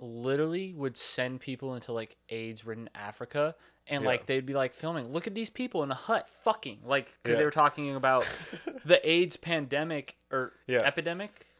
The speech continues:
Speaker 1: I don't know, whatever
Speaker 2: Yeah.
Speaker 1: term you'd use,
Speaker 2: Epidemic.
Speaker 1: uh, in Africa. I forget what nation they were in, and how prostitution is the biggest job for women there, and how it's contributing to the fucking
Speaker 2: Yeah.
Speaker 1: aids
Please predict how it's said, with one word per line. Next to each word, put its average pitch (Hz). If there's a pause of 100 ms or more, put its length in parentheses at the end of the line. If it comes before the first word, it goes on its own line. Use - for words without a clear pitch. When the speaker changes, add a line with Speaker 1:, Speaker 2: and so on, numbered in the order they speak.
Speaker 1:
I 120
don't 117
know, 104
whatever 151 (240)
Speaker 2:
Yeah. - (120)
Speaker 1:
term 151
you'd 127
use, 131
Speaker 2:
Epidemic. - (100)
Speaker 1:
uh, 117 (280)
in 156
Africa. 120
I 113
forget 151
what 127
nation 117
they 110
were 107
in, 101 (960)
and 135 (200)
how 139
prostitution 135
is 120
the 123 (220)
biggest 139 (320)
job 127
for 127
women 120
there, 101
and 120
how 123
it's 113
contributing 123
to -
the 117
fucking 117
Speaker 2:
Yeah. 104
Speaker 1:
aids 151